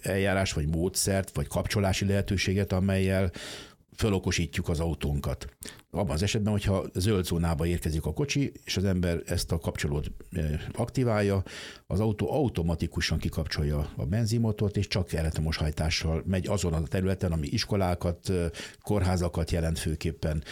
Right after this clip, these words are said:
vagy éppen lakóterületeket. De hát beszéljünk akkor az új Kia Niro-ról. Ez egy vadonatúj, ö, majdnem teljesen elektronizált autó.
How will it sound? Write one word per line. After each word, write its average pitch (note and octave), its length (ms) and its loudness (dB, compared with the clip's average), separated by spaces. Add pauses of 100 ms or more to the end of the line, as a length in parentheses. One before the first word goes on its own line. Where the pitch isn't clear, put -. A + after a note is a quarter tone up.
(320)
vagy F#2 220 0
éppen F2 260 0
lakóterületeket. C#2+ 1200 -2 (380)
De G#2+ 120 0
hát B2 180 0
beszéljünk F#2+ 360 0
akkor E2 260 -2
az - 200 -2
új G2+ 140 2
Kia E2+ 260 0
Niro-ról. D2 600 0 (200)
Ez G2 160 0
egy F#2 160 2
vadonatúj, F2+ 800 2
ö, D#2 300 0 (480)
majdnem F2 420 2
teljesen E2 360 0
elektronizált D#2 680 0
autó. C2 440 -4